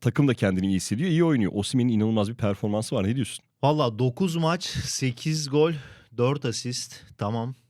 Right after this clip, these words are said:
Speaker 2: dünyanın önemli golcülerinden bir tanesi ama buraya uyum sağlaması bir kere önemliydi. Saha içi dışında, saha dışında da gerçekten karakterli bir oyuncu olduğunu net bir şekilde ortaya koydu.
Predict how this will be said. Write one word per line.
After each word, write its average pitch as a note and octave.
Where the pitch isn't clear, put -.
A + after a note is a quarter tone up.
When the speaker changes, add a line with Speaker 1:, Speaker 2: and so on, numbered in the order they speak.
Speaker 2:
dünyanın G#2+
önemli G#2+
golcülerinden G#2
bir G#2
tanesi G#2+
ama A#2
buraya G#2+
uyum A#2
sağlaması G#2
bir A2
kere G#2+
önemliydi. G#2+
Saha C3
içi C#3+
dışında, B2
saha A2
dışında A2+
da A2+
gerçekten A2
karakterli G#2
bir G2+
oyuncu G#2
olduğunu G2+
net G#2
bir -
şekilde G2
ortaya G2
koydu. F#2